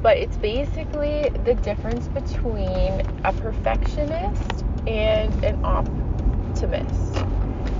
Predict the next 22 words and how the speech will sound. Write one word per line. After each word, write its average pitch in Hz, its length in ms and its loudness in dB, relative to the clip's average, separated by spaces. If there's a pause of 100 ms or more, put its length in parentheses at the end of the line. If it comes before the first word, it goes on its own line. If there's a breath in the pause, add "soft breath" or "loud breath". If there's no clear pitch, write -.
(120)
And 233 440 2 (280)
you - 80 -2
know 440 200 6
when, 523 560 6
speaking - 360 0
of - 140 0
interviews, 226 600 2
as - 140 -2
far 196 180 4
as 190 100 2
the - 60 0
last 180 280 2
one, 196 180 -2
you 269 60 2
know 311 120 4
when 415 100 2
you 466 60 6
would 453 200 4
go - 180 6
to 453 100 0
an 220 120 -2
interview 175 480 4